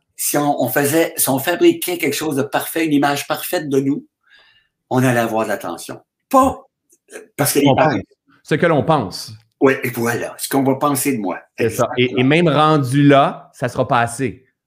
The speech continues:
Speaker 1: Exactement.
Speaker 2: Parce que là, on
Speaker 1: Absolument.
Speaker 2: va dire, il me manque encore quelque chose parce que regarde-lui, regarde-lui, puis on n'arrivera jamais à être la somme de toutes.
Speaker 1: Non, absolument.
Speaker 2: Et en même temps, on est déjà la somme de toutes. <laughs>
Speaker 1: Tout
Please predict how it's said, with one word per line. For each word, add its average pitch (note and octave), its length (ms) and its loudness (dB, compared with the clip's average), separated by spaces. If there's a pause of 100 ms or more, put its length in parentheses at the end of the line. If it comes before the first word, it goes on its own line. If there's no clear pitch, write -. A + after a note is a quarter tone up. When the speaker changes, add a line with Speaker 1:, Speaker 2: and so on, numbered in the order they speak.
(120)
Speaker 1:
Exactement. - 720 0 (140)
Speaker 2:
Parce A2 300 -4
que D3 80 2
là, D3 60 2
on C#3+ 40 2
Speaker 1:
Absolument. C#3 40 4
Speaker 2:
va C3+ 80 4
dire, C#3+ 240 -4
il C#3 40 -2
me C#3 80 -2
manque C#3 220 -4
encore B2+ 320 -6
quelque B2 280 -4
chose C3+ 280 -4
parce A#2 120 -8
que B2+ 100 -6
regarde-lui, A#2 520 -2
regarde-lui, A#2+ 380 -2
puis D#3+ 80 -6
on A#2 80 -4
n'arrivera A2 460 -4
jamais C3 260 -2
à D3 60 0
être C3 100 -4
la A2+ 100 -4
somme B2+ 260 -2
de A2 100 0
toutes. - 260 -4 (520)
Speaker 1:
Non, C#3+ 200 2
absolument. C#3 560 0 (180)
Speaker 2:
Et D#3 140 0
en D3 100 2
même D3 160 2
temps, G3 180 0
on D#3+ 60 2
est D#3+ 80 4
déjà F3+ 380 4
la C#3 100 2
somme C3 260 2
de B2 120 4
toutes. C3+ 220 0
<laughs> - 0 -
Speaker 1:
Tout - 300 -4